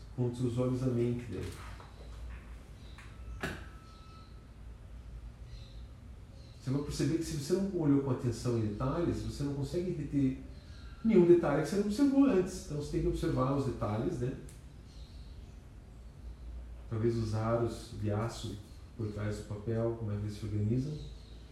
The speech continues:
E ver se, ó, agora parece melhor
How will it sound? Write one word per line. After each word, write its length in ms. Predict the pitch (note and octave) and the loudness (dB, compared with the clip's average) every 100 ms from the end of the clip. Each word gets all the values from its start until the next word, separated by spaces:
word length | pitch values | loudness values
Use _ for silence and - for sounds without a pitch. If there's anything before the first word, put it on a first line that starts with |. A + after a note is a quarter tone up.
| - - - | -16 -16 -6
E 80 | A#2 | 0
ver 120 | A#2 | 2
se, 160 | B2 C#3 | 2 0
ó, 360 | A2+ A2+ G#2 G2 | 0 0 0 -2
agora 200 | F#2+ G2+ | -2 -2
parece 340 | G#2+ A#2 A2+ E3 | 0 0 0 2
melhor 420 | F3 D3 B2 - | 4 6 4 0